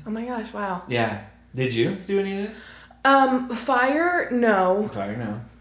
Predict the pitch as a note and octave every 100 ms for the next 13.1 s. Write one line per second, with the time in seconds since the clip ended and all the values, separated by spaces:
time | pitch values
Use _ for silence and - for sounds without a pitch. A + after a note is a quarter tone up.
0 | - - G3 F#3 G#3+ G#3+ A#3 C#4 F4 F#4+
1 | - - - - - - - - - -
2 | - - - - - - - - - -
3 | - - - - - G#3+ G3+ G3+ - F#3+
4 | F#3 F3 F#3 F3 E3 D#3 D#3 D#3 D3+ D#3+
5 | - B2 A#2 G#2 B2 A#2+ D3 C#3 B2+ -
6 | A#2 - - - - - _ - _ G#3
7 | F#3+ F3+ F3+ E3 D3+ C3 B2 - - A2
8 | G2 F#2 - D3 C#3 D#3 F#3+ G#3 - -
9 | _ _ - G#3+ G#3 F#3+ E3 D#3+ D3+ B3
10 | F4+ - - - - C3+ C#3 - - C#4
11 | C#4 - - - G#3+ F#3+ F#3+ F#3+ F#3 E3+
12 | E3+ E3 F#3 F#3 F3+ F3+ F3+ F#3+ F#3 G3+